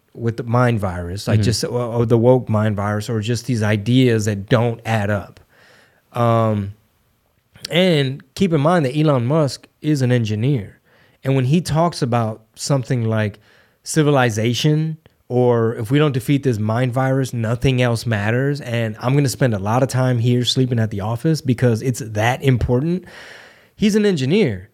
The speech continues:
Speaker 1: So it's almost like his filter, his lens, his worldview is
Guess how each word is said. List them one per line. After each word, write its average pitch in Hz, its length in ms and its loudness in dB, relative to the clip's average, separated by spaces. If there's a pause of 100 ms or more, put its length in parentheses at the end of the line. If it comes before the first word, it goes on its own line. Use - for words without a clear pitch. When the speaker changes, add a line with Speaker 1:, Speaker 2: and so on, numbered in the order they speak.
Speaker 1:
So 170 220 0
it's 165 140 0
almost 185 380 0
like 135 320 -6 (100)
his 170 580 0 (140)
filter, 151 600 -2
his 127 340 -4
lens, 113 480 0
his 127 200 -2
worldview 104 720 -2 (400)
is 123 500 0